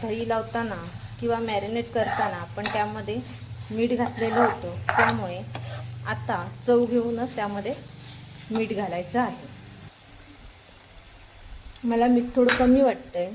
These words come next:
त्यासाठी इथे मी थोडं मीठ घालून घेते आहे आणि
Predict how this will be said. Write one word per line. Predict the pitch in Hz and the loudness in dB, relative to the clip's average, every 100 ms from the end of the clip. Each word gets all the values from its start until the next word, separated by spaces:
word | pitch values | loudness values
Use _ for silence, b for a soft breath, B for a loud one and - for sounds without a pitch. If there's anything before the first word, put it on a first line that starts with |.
| 196 - - - - - - - - - - | -6 -8 -16 -18 -20 -20 -20 -20 -20 -20 -6
त्यासाठी | - 233 254 247 196 - - - - - - - - - | -2 0 0 -2 -6 -10 -16 -20 -20 -20 -20 -20 -16 -10
इथे | 240 262 | -2 0
मी | 220 196 - - - - - - - - - - - - | 0 -4 -12 -20 -20 -20 -20 -20 -20 -20 -20 -20 -20 -8
थोडं | 226 226 269 - - - - - - - 226 | -4 -4 -4 -10 -18 -20 -20 -20 -12 -10 -4
मीठ | 226 240 | -2 0
घालून | 247 233 233 | 2 2 2
घेते | 240 233 233 | 2 0 -2
आहे | 220 185 202 220 | -2 -6 -10 -2
आणि | 247 233 | 0 0